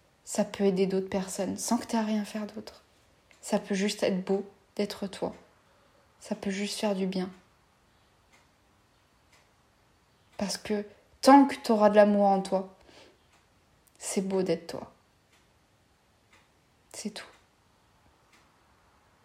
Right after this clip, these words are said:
Alors voilà. Si un jour vous avez envie d'essayer de,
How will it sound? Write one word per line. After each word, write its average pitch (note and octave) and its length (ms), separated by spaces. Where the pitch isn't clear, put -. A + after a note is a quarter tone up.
Alors G3+ 200
voilà. G3+ 300
Si - 160
un A#3 120
jour A#3 200
vous B3 140
avez A3 100
envie G#3+ 260
d'essayer G3+ 480
de, F#3+ 120